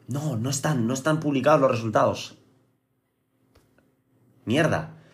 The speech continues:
Eh, pues no sabré nunca por qué fue descalificado en el Gran Premio de Budapest. Ganó la primera carrera de Spa y abandonó en la segunda.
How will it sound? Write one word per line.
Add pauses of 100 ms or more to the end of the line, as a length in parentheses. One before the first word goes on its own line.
(480)
Eh,
pues
no
sabré
nunca
por
qué
fue
descalificado
en
el
Gran
Premio
de
Budapest. (280)
Ganó
la
primera
carrera
de
Spa
y
abandonó
en
la
segunda.